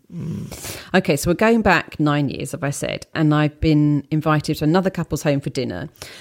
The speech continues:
Speaker 2: And usually I have some anxiety before I go about when to bring up the fact that I don't eat meat. Like,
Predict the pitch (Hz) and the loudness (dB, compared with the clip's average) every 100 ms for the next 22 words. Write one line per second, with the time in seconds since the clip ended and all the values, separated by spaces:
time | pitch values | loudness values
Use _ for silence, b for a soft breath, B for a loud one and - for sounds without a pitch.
0 | B 190 196 269 339 320 170 127 87 - | B 0 4 4 6 4 2 -2 -2 -6
1 | - 165 185 202 190 - 170 165 143 135 | -2 0 2 2 0 0 2 4 2 0
2 | 127 - 131 147 147 - 175 170 160 151 | -2 -4 -8 -6 -6 2 4 4 4 2
3 | 123 120 139 135 - 143 160 165 147 156 | 0 -2 -2 -2 -2 2 2 2 0 0
4 | 143 135 - 135 - - 135 135 - 117 | 0 -2 -2 -4 -4 -8 -4 -4 -4 -6
5 | - 135 127 - - - B B B B | -4 -4 -4 -8 -12 -12 B B B B
6 | 123 | -8